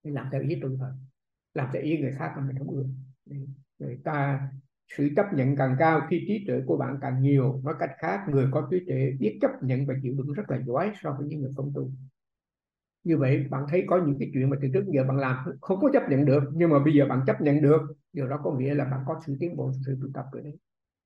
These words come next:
Có những cái ý của mình liên quan đến những cái vấn đề nó sinh hoạt thường ngày đó, mình tưởng là cái ý đó ý đúng, nhưng mà thật ra nó sai. Bởi vì sao? Bởi vì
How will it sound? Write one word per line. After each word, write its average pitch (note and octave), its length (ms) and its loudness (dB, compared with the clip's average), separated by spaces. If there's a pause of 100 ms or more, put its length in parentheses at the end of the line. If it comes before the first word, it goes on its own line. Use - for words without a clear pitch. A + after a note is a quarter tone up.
(920)
Có F3+ 180 2
những C#3+ 160 0
cái - 160 -6
ý B3 260 4
của G#3+ 80 4
mình C3 440 2
liên E3 260 4
quan D#3+ 180 2
đến E3 160 0
những C3 140 4
cái F#3 100 0
vấn F#3+ 180 -4
đề A#2+ 280 0
nó C#3+ 140 -2
sinh D3+ 120 0
hoạt C3+ 240 -4 (180)
thường C#3 180 0
ngày C3 220 0
đó, C3+ 80 -4 (340)
mình C#3+ 180 0
tưởng F3+ 200 6
là D3 140 4
cái - 100 -2
ý A3+ 160 2
đó - 160 4
ý A3+ 120 0
đúng, C4 260 2 (120)
nhưng E3 120 -2
mà C3+ 80 -2
thật C3+ 140 -4
ra C#3 200 -4
nó C3+ 120 -8
sai. C#3 320 -2
Bởi C#3+ 140 0
vì C#3+ 200 -4
sao? C#3+ 160 -6
Bởi C3 140 -4
vì C3+ 80 -6